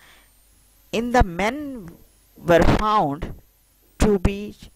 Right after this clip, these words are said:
three times of such faults in women। यानी इस काम में जो मिरर ड्राइंग की बात हो रही है, ख़वातीन बेहतर हैं और बंदों में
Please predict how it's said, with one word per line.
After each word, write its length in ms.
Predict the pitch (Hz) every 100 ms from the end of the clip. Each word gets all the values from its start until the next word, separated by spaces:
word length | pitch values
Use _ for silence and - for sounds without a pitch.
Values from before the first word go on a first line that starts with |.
| _ _ _ -
three 320 | 269 294 233
times 300 | 180 160 156 160
of 160 | - -
such 260 | 147 -
faults 480 | 156 151 151 151 - -
in 300 | 160 156 151
women। 260 | 180 156 - _ _ _ _ - - - - - _ -
यानी 380 | 175 185 220 - - - -
इस 440 | 254 - - - - -
काम 280 | 165 139 139
में 480 | 143 156 196 -
जो 240 | - 165 147
मिरर 440 | 143 156 180 202
ड्राइंग 460 | 170 151 156 147 143
की 100 | 151
बात 320 | 143 139 -
हो 120 | 139
रही 200 | 135 139
है, 200 | 147 226 - _ - - - - - -
ख़वातीन 840 | - 180 180 180 185 190 214 196
बेहतर 380 | 156 147 - 190
हैं 220 | 220 208
और 200 | - 202
बंदों 460 | - 165 160 160 175
में 320 | 170 175 226